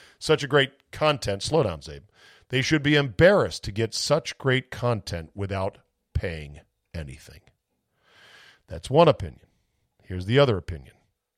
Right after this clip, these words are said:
Rick Effinger in Phoenix. "Steve, Steve, Steve.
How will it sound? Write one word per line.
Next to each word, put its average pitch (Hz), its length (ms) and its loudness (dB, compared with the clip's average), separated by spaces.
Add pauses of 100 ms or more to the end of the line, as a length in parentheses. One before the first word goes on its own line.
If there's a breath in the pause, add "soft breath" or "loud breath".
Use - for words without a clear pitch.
(300)
Rick 131 200 2
Effinger 123 480 2
in 92 100 -8
Phoenix. - 560 -6 (680)
"Steve, 165 760 2
Steve, 135 680 0
Steve. 78 600 -8